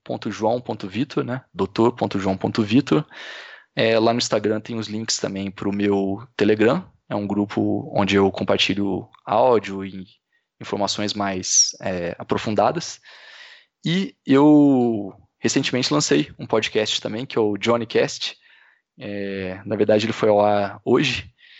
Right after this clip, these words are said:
E convido também aos ouvintes pra dar uma conferida lá no Johnny Cast. Tem um episódio sobre dieta carnívora, tem dois episódios sobre longevidade,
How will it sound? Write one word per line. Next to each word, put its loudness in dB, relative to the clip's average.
E 0
convido -2
também -2
aos -2
ouvintes -2
pra 0
dar 0
uma 0
conferida -4
lá -4
no -6
Johnny -4
Cast. -2
Tem -4
um -2
episódio 0
sobre -4
dieta 2
carnívora, 0
tem -4
dois 4
episódios 0
sobre -2
longevidade, 0